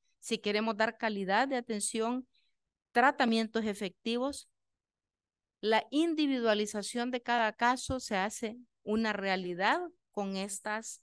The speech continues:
habilidades tecnológicas. Siempre hemos dicho que en la medicina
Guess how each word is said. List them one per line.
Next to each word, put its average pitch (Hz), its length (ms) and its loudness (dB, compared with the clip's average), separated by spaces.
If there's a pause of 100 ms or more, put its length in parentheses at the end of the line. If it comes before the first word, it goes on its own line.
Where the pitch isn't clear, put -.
habilidades 185 640 -6
tecnológicas. 202 920 -10 (640)
Siempre 240 380 0
hemos 269 200 0
dicho 262 380 -4
que 190 100 -8
en 196 80 -4
la 185 100 -6
medicina 247 760 -6